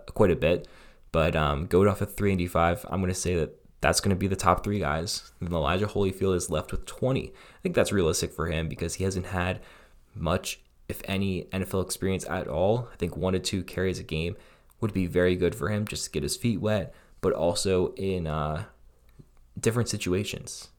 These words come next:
You know, they're gonna put him in when they need those hard-earned runs, use his big body to get through the line of scrimmage. Now, I'm gonna ask you guys,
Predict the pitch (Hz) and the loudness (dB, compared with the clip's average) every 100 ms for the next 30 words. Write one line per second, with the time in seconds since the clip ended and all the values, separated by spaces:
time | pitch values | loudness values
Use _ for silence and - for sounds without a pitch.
0 | - 78 76 73 - - _ _ _ _ | -8 -2 0 -2 -6 -16 _ _ _ _
1 | 92 95 95 92 - - 82 85 87 90 | 0 2 2 -2 2 2 2 0 -2 -2
2 | 92 - - - 95 92 90 82 - 101 | -4 -10 -18 -6 -2 2 0 0 -4 -2
3 | 107 98 87 - - 95 76 90 80 87 | -2 0 0 -2 0 2 2 -2 -2 -2
4 | 80 69 85 - 87 85 85 92 78 80 | -2 -4 -6 -8 -6 -4 -4 -2 0 0
5 | 85 - - - - 85 87 85 80 87 | -4 -8 -20 -20 -8 -2 -2 -2 -4 -4
6 | 69 64 - - 65 - - - - - | -2 0 -2 -2 -6 -6 -14 -18 -20 -20
7 | - - - - - - - - 104 98 | -20 -20 -20 -20 -20 -20 -10 2 6 6
8 | - 113 104 95 82 - - | 4 2 2 2 0 -4 -6